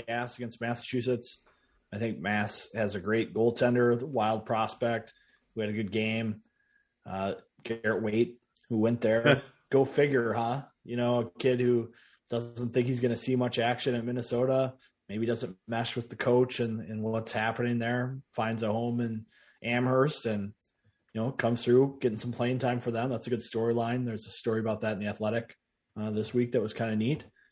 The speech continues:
Speaker 1: Um, but it's gonna be a great Frozen Four. I, I don't know what to think exactly with Saint Cloud State losing Brodzinski.
Speaker 2: Oh, boy.
Speaker 1: Probably lucky it was just a leg fracture and not a ligament injury as well, uh, for his long-term future.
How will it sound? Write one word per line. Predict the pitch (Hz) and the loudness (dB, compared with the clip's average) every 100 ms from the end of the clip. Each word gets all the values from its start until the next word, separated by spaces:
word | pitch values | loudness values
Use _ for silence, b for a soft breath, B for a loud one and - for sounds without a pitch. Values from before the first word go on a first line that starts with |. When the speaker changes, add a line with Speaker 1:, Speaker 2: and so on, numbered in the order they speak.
| _ _ _ _ _ 98 | _ _ _ _ _ -8
Speaker 1:
Um, | 98 98 | -4 -4
but | 104 131 | 0 2
it's | 143 | 4
gonna | 170 185 | 6 8
be | 196 | 8
a | |
great | 135 160 - - | 8 6 4 4
Frozen | 160 151 151 | 6 6 2
Four. | 175 175 131 113 - | 6 8 8 4 -2
I, | 113 117 120 - | -2 0 0 -4
I | 113 | -4
don't | 127 139 | -2 -2
know | 139 139 | 0 0
what | 139 131 131 | 0 0 -2
to | 127 | -6
think | 147 143 120 | -4 -6 -8
exactly | 110 123 123 143 | -2 0 2 2
with | 135 117 | 2 2
Saint | - 123 | 0 -4
Cloud | 127 123 | -2 -4
State | - - 131 131 | -6 -4 -2 -2
losing | 131 120 120 | -4 -4 -4
Brodzinski. | 113 104 127 - 139 143 - b - | -4 -4 -6 -2 -2 -2 -6 b -16
Speaker 2:
Oh, | 87 85 78 | -12 -12 -12
boy. | - | -12
Speaker 1:
Probably | 78 123 139 156 147 143 | 0 2 6 6 8 8
lucky | 123 127 160 151 | 6 4 2 2
it | |
was | 120 117 | 2 -2
just | 127 | -8
a | 113 | -4
leg | 107 113 - | -4 -4 -2
fracture | 139 131 127 156 135 | 0 2 0 0 0
and | 101 | 0
not | 104 113 - | -4 -8 -8
a | 107 | -6
ligament | 101 104 123 131 127 - | -4 0 2 0 -2 -6
injury | 131 131 143 139 | -4 0 2 4
as | 107 104 | 2 0
well, | 101 107 120 139 165 - _ - | -2 0 2 0 -2 -10 _ -14
uh, | 98 95 | -10 -8
for | - 101 | -6 -2
his | 110 110 110 | 0 -2 -2
long-term | 104 107 110 117 107 | -2 -2 0 -2 2
future. | 117 120 135 143 | 0 4 4 2